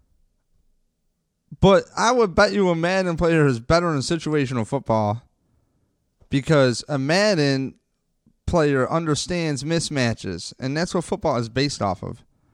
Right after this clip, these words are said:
We have LeSean McCoy. The Buffalo Bills have LeSean McCoy. If you count the receptions,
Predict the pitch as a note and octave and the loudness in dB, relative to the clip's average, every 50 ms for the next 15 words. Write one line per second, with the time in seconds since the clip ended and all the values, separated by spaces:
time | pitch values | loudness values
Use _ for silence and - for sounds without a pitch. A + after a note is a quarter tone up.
0 | _ _ _ _ _ _ _ _ _ _ _ _ _ _ _ _ _ - D3+ G3 | _ _ _ _ _ _ _ _ _ _ _ _ _ _ _ _ _ -4 0 2
1 | A3+ A#3 B3+ A3+ G#3+ G3 F3 D#3+ - - - F#3+ F#3 F#3+ F#3 F#3+ F#3+ F#3 - - | 2 4 2 2 2 0 0 0 0 0 0 2 4 4 4 2 0 -2 -4 -2
2 | E3 E3 - - - F#3+ F3+ E3+ B2 E2 B1 - - - _ _ _ _ _ _ | -2 -2 -2 0 2 4 4 4 4 2 0 -4 -10 -18 _ _ _ _ _ _
3 | _ - D#3 D#3+ F#3+ A3 G#3+ - A3+ A3+ G#3+ G3 G#3+ G#3 F#3 E3 - F3+ E3+ F3 | _ -2 -2 2 2 0 0 2 0 0 2 2 2 2 2 2 0 0 0 0
4 | F3+ - - A3+ A#3 A#3 A3+ A3 - A3+ G#3+ D#3+ G#2 - - _ _ _ _ _ | 0 0 0 0 0 0 -2 -2 -2 0 0 0 -2 -4 -6 _ _ _ _ _
5 | _ _ _ _ _ _ _ _ _ _ _ _ _ _ _ _ _ _ - - | _ _ _ _ _ _ _ _ _ _ _ _ _ _ _ _ _ _ -16 -12
6 | - E3+ E3 D3+ D3 - - F3 F3 E3 D#3 C3+ - _ - - F#3 F3+ G#3+ G#3+ | -6 -2 2 2 2 2 0 -2 -2 -2 -2 -4 -6 _ -6 -2 0 0 0 0
7 | F#3 F#3+ F3 E3+ E3+ - G#3 G3 A3 - - - C4 C4 A#3 | 0 2 2 2 2 2 0 0 0 -2 -4 -6 -4 -4 -6